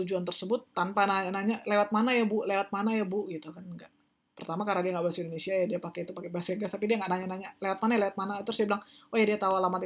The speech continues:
itu, terus dia langsung pasang maps-nya segala macem, dia langsung, eh, bawa jalan gitu. Jadi dia tidak mengganggu gue selama perjalanan.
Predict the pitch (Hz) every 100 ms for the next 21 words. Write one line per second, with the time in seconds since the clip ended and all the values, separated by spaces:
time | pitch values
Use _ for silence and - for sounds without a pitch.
0 | 185 247 214 226 220 214 214 190 185 196
1 | 190 180 190 180 185 180 - 190 196 180
2 | 175 175 175 294 - - - _ 208 214
3 | 202 202 226 220 - _ _ - 190 190
4 | 185 180 185 185 - _ _ _ _ _
5 | _ _ _ _ - _ _ _ 185 196
6 | 208 185 196 190 175 156 165 185 240 233
7 | 214 175 185 180 175 180 196 220 - 170
8 | 170 170 175 170 165 156